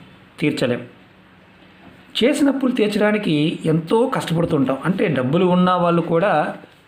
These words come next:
ఇబ్బంది పడుతూ ఉంటారు. ఎందుకంటే చాలామంది ఎంప్లాయీస్ కూడా క్రెడిట్ కార్డులు కావచ్చు, బ్యాంక్ లోన్స్, అలాగే హౌస్ లోన్స్, మనకి వెహికల్ కావచ్చు, బైక్ కావచ్చు, లో-, ఫోర్ వీలర్ కావచ్చు,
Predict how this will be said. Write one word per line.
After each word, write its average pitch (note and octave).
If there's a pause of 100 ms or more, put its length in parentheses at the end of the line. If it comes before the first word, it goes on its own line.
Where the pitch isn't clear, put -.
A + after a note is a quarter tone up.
ఇబ్బంది E3+
పడుతూ D#3
ఉంటారు. C#3+ (1500)
ఎందుకంటే F#3 (1400)
చాలామంది E3+
ఎంప్లాయీస్ D3+
కూడా B2
క్రెడిట్ C#3+
కార్డులు C3+
కావచ్చు, B2 (360)
బ్యాంక్ D3+
లోన్స్, C3+ (720)
అలాగే C#3 (140)
హౌస్ D#3
లోన్స్, C3+ (1300)
మనకి F3
వెహికల్ D3+
కావచ్చు, C#3+
బైక్ C#3+
కావచ్చు, C#3
లో-, C#3+
ఫోర్ D3
వీలర్ C3+
కావచ్చు, B2